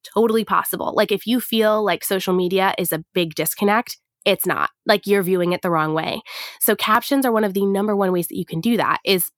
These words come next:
building that connection, sharing your story along with your client stories, and inviting people into this value-filled relationship where you're building a connection and a, and a community that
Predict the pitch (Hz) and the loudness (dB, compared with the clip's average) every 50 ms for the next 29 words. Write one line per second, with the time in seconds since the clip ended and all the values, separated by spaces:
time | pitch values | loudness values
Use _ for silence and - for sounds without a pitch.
0 | - - 180 175 175 185 185 190 196 - - 277 269 226 196 - - 208 202 196 | -2 0 0 2 2 2 2 2 0 0 2 2 2 2 0 0 0 0 0 0
1 | 202 - - - - - - - 185 180 180 180 180 175 175 190 262 320 330 - | -2 -4 -8 -14 -12 -8 -2 0 0 2 2 2 2 2 2 2 2 2 0 0
2 | - - 190 185 175 175 180 180 - - 214 214 214 214 208 214 233 277 311 320 | -2 0 0 2 2 2 2 0 0 0 0 2 2 2 2 2 4 4 4 2
3 | 294 226 233 202 - - - - 180 170 170 170 - - - - 175 170 165 160 | 2 0 0 -4 -4 -6 -4 -2 0 0 0 0 -2 -4 -2 0 0 2 2 0
4 | 165 170 - - - - - - - - 202 202 208 190 185 185 214 247 277 277 | 0 -2 -4 -8 -14 -20 -12 -4 0 2 4 4 4 2 2 2 2 2 0 0
5 | - 285 - 240 226 - - 214 214 - 220 202 202 185 - - - - _ _ | 0 -2 -2 -2 -2 0 0 -2 -2 -2 -2 -2 -2 -2 -2 -6 -8 -12 _ _
6 | _ _ _ _ _ _ _ - 196 180 175 180 190 165 214 240 254 247 240 262 | _ _ _ _ _ _ _ -10 -10 -6 -2 0 2 4 4 4 2 2 2 2
7 | 262 262 247 - - - 247 220 220 220 214 214 208 208 196 - - _ _ - | 2 2 0 -2 -2 0 2 4 4 4 4 2 2 0 0 -2 -8 _ _ -4
8 | 196 196 196 196 190 196 190 196 214 - - - 208 190 180 - - 190 165 165 | 0 0 2 2 2 2 2 2 0 0 0 0 0 0 0 -2 -2 -2 -2 -2
9 | - _ - - 175 190 185 180 180 175 175 170 170 170 170 - _ _ _ _ | -4 _ -10 -4 0 0 2 2 2 2 2 2 2 0 -2 -4 _ _ _ _
10 | _ _ - 185 190 175 214 208 175 156 - 196 196 202 208 226 254 269 269 262 | _ _ -10 -4 0 2 2 2 2 -2 -4 0 2 2 4 4 2 2 2 0
11 | - - - 202 185 175 - - - - 226 226 233 - - 196 185 180 175 175 | -2 -2 0 0 0 0 -2 -4 -4 -2 0 -2 -2 -2 -2 0 0 0 0 0
12 | - - - - 180 175 170 165 160 160 160 - - _ _ _ _ _ - - | -2 -4 -4 -4 -2 -2 0 0 0 -2 -2 -4 -6 _ _ _ _ _ -8 -2
13 | - 190 185 180 175 170 175 180 196 208 233 240 247 262 269 - - - - - | 0 2 2 2 2 2 2 2 2 2 2 2 2 2 -2 -4 -10 -20 -20 -20
14 | - - _ - 180 214 220 202 190 - | -20 -18 _ 0 2 2 4 4 2 -2